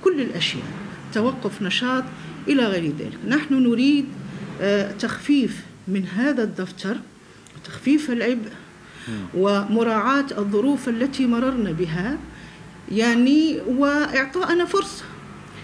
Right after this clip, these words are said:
Speaker 1: وأن نجلس في طاولة مفاوضات حتى، آه، آه، يعني نناقش هذه المطالب، لأن كل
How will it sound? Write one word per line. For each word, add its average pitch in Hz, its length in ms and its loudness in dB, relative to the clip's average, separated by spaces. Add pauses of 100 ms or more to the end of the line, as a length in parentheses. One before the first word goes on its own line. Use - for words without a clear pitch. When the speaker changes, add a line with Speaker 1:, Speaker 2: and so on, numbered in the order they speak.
(180)
Speaker 1:
وأن 269 340 4 (360)
نجلس 254 480 2
في 247 360 2 (260)
طاولة 262 500 2
مفاوضات 254 800 2 (460)
حتى، 302 440 0
آه، 247 40 2
آه، 214 580 -4
يعني 240 340 4
نناقش 262 600 2
هذه 240 360 2
المطالب، 277 600 2 (260)
لأن 254 460 4 (100)
كل 339 400 4